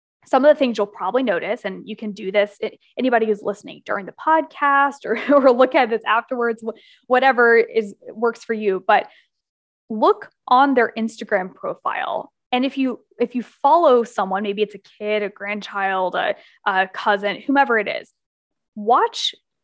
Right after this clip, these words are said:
the types of posts that they make, watch the colors they use, and watch the tone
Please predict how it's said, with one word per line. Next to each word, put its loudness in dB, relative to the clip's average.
the 2
types -6
of -8
posts -10
that -6
they 0
make, -4
watch 0
the -2
colors -2
they 0
use, -14
and 0
watch -2
the 2
tone -4